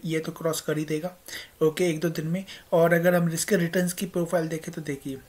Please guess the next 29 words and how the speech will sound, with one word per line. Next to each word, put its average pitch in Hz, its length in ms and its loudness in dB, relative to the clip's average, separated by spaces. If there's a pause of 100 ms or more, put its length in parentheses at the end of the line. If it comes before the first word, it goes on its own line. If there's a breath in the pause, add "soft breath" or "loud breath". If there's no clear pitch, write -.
(320)
वन 175 300 2
डे 190 140 2 (140)
टेन 147 160 0
परसेंट 143 340 -8
का - 100 -10
सर्किट, 175 520 -6
वन 156 200 -2
वीक, 180 260 -2 (480 loud breath)
वन 170 180 8
मंथ, 185 340 2 (100)
अगर 165 240 0 (100)
एक 185 180 4
साल 202 180 6
की 196 140 0
बात, 170 300 4
छः 190 180 0
महीने 196 260 2
की 185 100 -2
बात 175 180 0
करते 170 260 -4
हैं 175 60 -4
तो 180 80 -2
एक 165 120 -2
सौ 185 120 -4
चालीस 160 340 -4
परसेंट 156 400 -6
के 156 60 -4
रिटर्न 139 320 -4
है। 135 80 -12